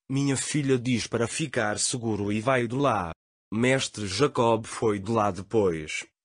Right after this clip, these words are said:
Ira se lembra da cena em que Orun pede perdão. E ele percebe que foi realmente injusto com ela.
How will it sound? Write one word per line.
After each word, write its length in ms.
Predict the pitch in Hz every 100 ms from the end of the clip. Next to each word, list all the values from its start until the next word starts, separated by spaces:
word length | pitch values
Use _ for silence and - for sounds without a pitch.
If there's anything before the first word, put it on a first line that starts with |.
| -
Ira 240 | 113 107
se 180 | 107 -
lembra 380 | 104 120 110 107
da 120 | 101
cena 480 | 98 - 123 107 110
em 60 | 101
que 140 | 117
Orun 240 | 113 120
pede 360 | 113 131 117 101
perdão. 640 | - 127 120 107 85 76 67 _ _ _ -
E 180 | 107 123
ele 200 | 131 123
percebe 520 | - - 123 113 101
que 140 | -
foi 260 | - 127 123
realmente 560 | 107 127 117 101 98
injusto 560 | 110 123 110 139 - 135
com 180 | - 117
ela. 360 | 104 90 80